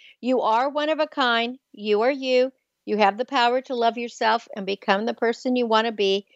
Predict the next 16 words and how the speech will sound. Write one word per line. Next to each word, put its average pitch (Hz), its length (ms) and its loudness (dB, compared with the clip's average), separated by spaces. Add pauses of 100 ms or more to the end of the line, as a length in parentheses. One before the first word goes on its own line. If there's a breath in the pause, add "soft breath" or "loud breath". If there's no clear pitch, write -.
(300 soft breath)
You're 226 160 6
ready 220 460 -2
to 254 60 -8
become 269 380 0
the 262 120 0
star 247 300 0
of 240 100 -4
your 247 180 0
own 233 200 -2
life 196 280 2
when 202 220 -8
you 202 140 -2
recognize, 247 720 0
use, 214 440 -2
and 196 160 -2
enhance 190 680 -2